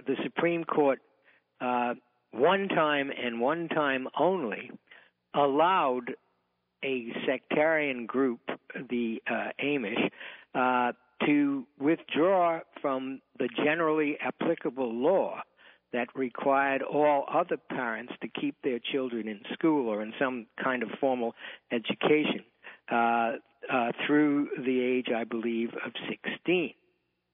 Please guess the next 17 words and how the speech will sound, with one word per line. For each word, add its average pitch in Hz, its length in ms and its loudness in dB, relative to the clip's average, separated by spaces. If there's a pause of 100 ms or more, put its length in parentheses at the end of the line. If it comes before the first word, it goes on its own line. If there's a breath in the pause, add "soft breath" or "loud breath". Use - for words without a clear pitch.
(460)
And 151 160 -2
the 156 80 4
reason 208 420 2
that 175 180 -2
the 147 60 -2
court 139 340 0 (120)
did 151 220 0
this - 340 -10 (440 loud breath)
is 139 140 -6
because 151 440 2
they 160 180 2
were 156 280 2
assured 143 760 0 (100)
by 123 460 -2 (480 soft breath)
the 127 340 -2 (140)
Amish 165 380 0
experience 135 760 -2